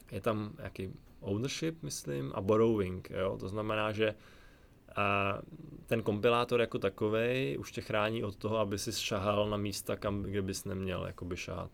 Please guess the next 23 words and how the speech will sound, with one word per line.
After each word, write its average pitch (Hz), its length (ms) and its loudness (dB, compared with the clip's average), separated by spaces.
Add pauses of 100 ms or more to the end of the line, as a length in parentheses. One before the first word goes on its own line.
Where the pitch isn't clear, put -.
jo? 92 180 -2
Že 95 120 -4
vlastně, 95 320 -6 (640)
eh, - 40 -4 (320)
v - 100 -12
podstatě, 104 460 0 (300)
když 101 240 -6
je 107 60 -2
nějaká 104 280 2
proměna 101 480 0
někde 110 200 0
definovaná, 107 640 0
tak 104 140 -2
platí 104 360 0
v 98 40 -2
nějakým 104 300 -2
daném 107 280 -2
bloku 123 560 0 (400)
a 98 240 4
když 95 160 -2
bys 98 180 -2
chtěl 104 240 2
třeba 101 500 0